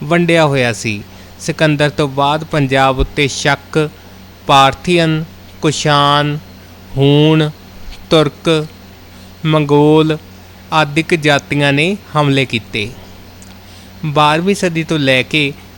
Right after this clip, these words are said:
ਅਠਾਰ੍ਹਵੀਂ ਸਦੀ ਤੱਕ ਪੰਜਾਬ ਉੱਤੇ ਮੁਸਲਮਾਨਾਂ ਦੀ ਹਕੂਮਤ ਰਹੀ। ਉੱਨੀਵੀਂ ਸਦੀ ਦੇ ਵਿੱਚ ਇੱਥੇ ਅੰਗਰੇਜ਼ੀ ਰਾਜ ਸਥਾਪਿਤ ਹੋ ਗਿਆ ਅਤੇ ਉੱਨੀ ਸੌ ਸੰਤਾਲੀ ਵਿੱਚ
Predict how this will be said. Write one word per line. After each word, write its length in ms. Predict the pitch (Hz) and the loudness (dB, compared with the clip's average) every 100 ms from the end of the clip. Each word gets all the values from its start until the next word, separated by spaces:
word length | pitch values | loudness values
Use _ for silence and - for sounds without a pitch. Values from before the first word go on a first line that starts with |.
| - | -8
ਅਠਾਰ੍ਹਵੀਂ 560 | 165 147 151 160 185 196 | -4 0 2 0 0 0
ਸਦੀ 280 | 170 151 147 | -2 -2 -2
ਤੱਕ 320 | 147 139 147 | -4 -4 -8
ਪੰਜਾਬ 560 | - 139 135 131 131 | -4 -2 0 0 0
ਉੱਤੇ 260 | 135 135 147 | -2 -4 -4
ਮੁਸਲਮਾਨਾਂ 760 | 139 135 - 156 143 135 131 | -2 -2 -2 -2 -2 -2 -2
ਦੀ 200 | 135 160 160 160 | -2 -4 -4 -8
ਹਕੂਮਤ 480 | - 143 135 127 131 | -2 -2 -2 -2 -4
ਰਹੀ। 360 | 113 113 107 101 - - - - - | -4 -4 -8 -12 -20 -20 -20 -20 -4
ਉੱਨੀਵੀਂ 400 | 175 190 208 214 | 0 4 4 2
ਸਦੀ 360 | 196 156 143 147 | 0 -2 0 -2
ਦੇ 160 | 147 143 | -2 -2
ਵਿੱਚ 460 | 131 - - 139 147 - - - | -2 -2 -2 -2 -4 -16 -20 -6
ਇੱਥੇ 420 | 180 - 208 208 | -4 -4 -2 -2
ਅੰਗਰੇਜ਼ੀ 540 | 175 151 147 143 147 160 | 0 0 0 -2 -2 0
ਰਾਜ 260 | 143 131 | 0 -2
ਸਥਾਪਿਤ 520 | 131 - 139 127 - 131 | -4 -4 -2 -2 -4 -6
ਹੋ 220 | 143 147 | -4 -2
ਗਿਆ 320 | 147 151 151 - - - 180 | -2 -2 -2 -8 -20 -8 -4
ਅਤੇ 200 | 190 208 | 0 0
ਉੱਨੀ 300 | 208 202 202 | 2 2 0
ਸੌ 180 | 202 | 0
ਸੰਤਾਲੀ 680 | 190 - 180 170 139 139 151 | -2 -2 -2 0 0 0 -2
ਵਿੱਚ 480 | 147 131 - 160 135 | -4 -6 -4 -2 -2